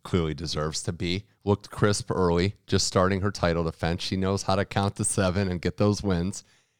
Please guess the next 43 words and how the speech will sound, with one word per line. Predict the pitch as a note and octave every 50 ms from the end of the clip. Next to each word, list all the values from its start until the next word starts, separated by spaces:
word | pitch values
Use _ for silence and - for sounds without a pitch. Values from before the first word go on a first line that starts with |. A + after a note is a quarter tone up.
| _ _ _ _
But | - F#3 G3+ F3+ - - - -
there | B2+ D3+ D#3 E3
is | F#3+ A#3+ D4 C#4+ - - - -
added | D#3 F#3 G3+ G#3+ F3+ -
pressure, | - D4 C#4 - - - F2 E2
and, | F#2 A2+ B2+ B2+ B2
and | C3+ C#3
we | C#3 C#3
keep | - - A3
bringing | - E3+ E3 D#3+ D#3
this | D3 C3+ - -
up. | F3+ E3+ - - _ _ -
You | A#2
know, | A2 G#2 F#2+ F2+ -
she | - - - - F3 G3 G#3
had | D#3 C#3 C3+ C3 B2 A#2 -
a | - G2+ G2
transcendent | F2+ - - - A#2 A#2+ A#2+ A#2+ A#2+ - - - A2+ A#2 G#2+ F#2 F2 - -
year | F#2+ F#2+ F2
last | D#2+ D2 A#1+ A1 - - - -
year, | B1+ G#1+ - - _ _ _ _ _ _ _ _ -
and | - F2
now | F2+ G2 G#2+ A#2+
she's | - - - A#2+ A2+ G#2 G2+ - -
having | - G#2 F#2+ A2 A#2
to | A2
back | A2 B2+ B2 B2+ -
that | - C3+ C3+
up, | B2 G#2 A2 A#2 -
defend | - - - F#2 F2+ F#2+
all | G#2 A2
those | B2 B2 -
points | - - F#2+ F#2+ G2 G2 - - - _ _ _ _ _
with | - G2 -
some | - G2
new | F#2+ G2+ G2+
contenders | - - F2 - - G#2+ B2 A#2 G2 E2 E2+
that | E2 -
are | D#2
coming | - - F2+ F2 F2 F2+
at | E2+ - -
the | - -
throne. | - G2 G#2 B2 B2+ G2+ D#2+ C#2